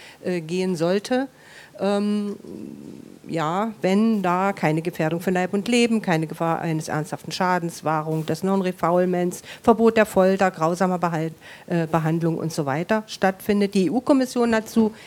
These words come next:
sicheren Herkunftsländern fest, äh, geschrieben, keine Verfolgung, keine Folter, keine Androhung von Gewalt, kein bewaffneter Konflikt. Ja, da wird's schon schwierig, ne?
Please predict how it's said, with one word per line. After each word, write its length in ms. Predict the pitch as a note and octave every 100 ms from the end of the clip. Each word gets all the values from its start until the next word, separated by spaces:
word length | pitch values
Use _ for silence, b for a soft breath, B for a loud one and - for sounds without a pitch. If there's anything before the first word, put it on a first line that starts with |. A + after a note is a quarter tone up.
| B B B
sicheren 360 | F3+ A#3+ A#3 A3
Herkunftsländern 1500 | G#3+ G#3+ A3+ - - - G3+ G#3 - F#3 G3 G#3+ G#3 G#3
fest, 460 | F#3+ G#3 G3+ - -
äh, 280 | G#3 G3+ G3
geschrieben, 800 | G3 G3 - G3+ G#3 G#3 G#3 G#3
keine 320 | F#3 G#3 A3+
Verfolgung, 640 | G#3 F#3+ G3+ A#3 C#4 C#4+ D4+
keine 300 | - G3 F#3
Folter, 540 | E3 F#3+ G#3 A#3+ C4 D4+ B B B
keine 260 | - G#3 G3+
Androhung 400 | F#3 G3+ G3+ G#3
von 200 | G3+ F#3+
Gewalt, 460 | F3 D#3+ F#3 A3+ -
kein 240 | G3+ G#3
bewaffneter 460 | F3 F3 G#3+ F#3+ F#3
Konflikt. 600 | G3 F#3+ F3 - - - B B B B B B
Ja, 180 | F#3 G3+
da 80 | G3+
wird's 140 | A3
schon 180 | - G#3+
schwierig, 460 | - F#3+ E3+ D#3+ F#3
ne? 200 | A3